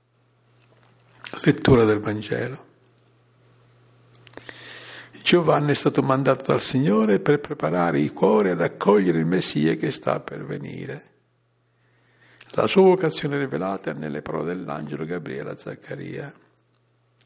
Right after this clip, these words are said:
"Non temere, Zaccaria, la tua preghiera è stata esaudita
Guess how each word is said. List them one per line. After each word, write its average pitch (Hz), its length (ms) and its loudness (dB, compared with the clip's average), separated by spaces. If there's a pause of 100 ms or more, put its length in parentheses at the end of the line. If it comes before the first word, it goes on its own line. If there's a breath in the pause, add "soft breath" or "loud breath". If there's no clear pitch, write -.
(720 soft breath)
"Non 64 200 -4
temere, 95 380 2
Zaccaria, - 800 -6 (1120 loud breath)
la 123 140 2
tua 147 200 4
preghiera 170 460 0
è 170 60 4
stata 165 300 0
esaudita 85 880 -2